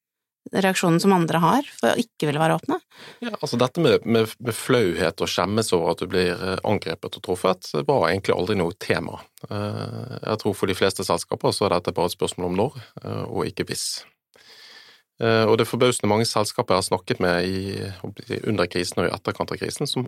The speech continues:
Speaker 2: som har vært truffet og aldri vært ute. Men i dette så ligger det, eh, for meg, og det at dette er også bekreftet av Kripos, en særdeles viktig lærdom.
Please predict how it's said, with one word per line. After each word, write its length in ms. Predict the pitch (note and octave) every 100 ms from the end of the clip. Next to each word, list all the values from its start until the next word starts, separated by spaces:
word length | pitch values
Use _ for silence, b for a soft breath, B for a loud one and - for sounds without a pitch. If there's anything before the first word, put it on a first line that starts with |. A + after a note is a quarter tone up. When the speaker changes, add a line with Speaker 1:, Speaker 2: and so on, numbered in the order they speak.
| -
Speaker 2:
som 220 | - B2
har 160 | B2+ F2+
vært 180 | F#2
truffet 320 | - - - -
og 80 |
aldri 220 | - F2+ E2
vært 240 | E2 -
ute. 320 | F#2+ - G2 - B B B B B B -
Men 100 | D3 F3
i 80 | D3
dette 240 | A2+ - A#2+
så 140 | -
ligger 300 | A#2+ A2 F2
det, 400 | F2+ F#2 F#2 F2+ - -
eh, 120 | - -
for 240 | - G#2
meg, 220 | B2+ A3+ -
og 380 | - A#2+ G#2+ G#2+
det 140 | A#2 G#2+
at 80 | G#2+
dette 220 | - F#2
er 40 |
også 200 | F#2+ F2
bekreftet 380 | F2+ F2+ - -
av 40 | F2
Kripos, 380 | - - - -
en 120 | C#3
særdeles 540 | - A#2 A2 D#2+ - -
viktig 300 | - - F#2+
lærdom. 400 | D#2+ F2+ F2